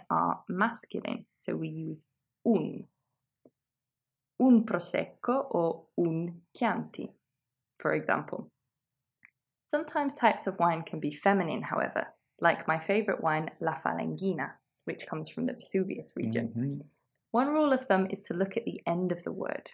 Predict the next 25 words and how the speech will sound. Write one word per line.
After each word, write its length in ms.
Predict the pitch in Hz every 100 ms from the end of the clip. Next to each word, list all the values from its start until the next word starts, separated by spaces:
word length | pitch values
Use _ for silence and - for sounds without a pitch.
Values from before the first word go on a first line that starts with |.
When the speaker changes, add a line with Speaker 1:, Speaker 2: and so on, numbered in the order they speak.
| _ _
Speaker 1:
If 120 | - 185
it 120 | 185
ends 300 | 214 240 247
in 180 | 226 196
a 80 | 196
letter 440 | 170 160 - - - _ -
A, 300 | - - 254 - _ -
like 300 | - - - _
Falanghina 800 | 165 165 160 156 156 156 170 233 - -
or 280 | 160 156 -
Barbera, 680 | - 160 151 165 165 160 226 - _ _ _ -
it's 100 | 202
probably 600 | - 170 170 165 170 170 - -
una. 400 | 170 156 135 - - _ _ _ _ _ _ -
In 140 | 190
other 140 | 247 285
cases, 640 | - 220 - 202 196 196 -
you 180 | 165 165
can 320 | - - 160
use 340 | 156 156 156 156 - -
un, 340 | 214 156 151 - -
like 220 | 156 - - -
un 220 | 196 190
Prosecco 800 | 196 180 160 156 _ - 156 -
or 280 | 165 160